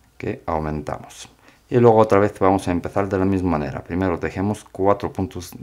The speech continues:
del, del revés. Uno, dos,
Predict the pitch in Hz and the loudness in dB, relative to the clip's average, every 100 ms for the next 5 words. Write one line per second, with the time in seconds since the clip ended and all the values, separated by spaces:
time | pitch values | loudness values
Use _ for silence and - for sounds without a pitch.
0 | - - 78 78 - _ _ _ _ 85 | -18 -10 -10 -10 -16 _ _ _ _ -8
1 | 82 78 82 85 82 - - _ _ _ | -4 -4 -4 -4 -6 -6 -18 _ _ _
2 | _ _ _ _ _ _ _ _ _ _ | _ _ _ _ _ _ _ _ _ _
3 | _ _ _ _ _ _ _ _ _ _ | _ _ _ _ _ _ _ _ _ _
4 | _ _ _ _ _ _ _ _ _ _ | _ _ _ _ _ _ _ _ _ _
5 | _ _ _ _ _ - 52 52 50 52 | _ _ _ _ _ -14 -14 -12 -12 -6
6 | 92 131 - _ _ _ _ _ _ _ | -2 -4 -6 _ _ _ _ _ _ _
7 | _ _ _ _ _ _ _ _ _ _ | _ _ _ _ _ _ _ _ _ _
8 | _ _ _ _ _ _ _ _ _ _ | _ _ _ _ _ _ _ _ _ _
9 | _ _ _ _ _ - - - 69 120 | _ _ _ _ _ -20 -16 -12 -8 -6
10 | - | -8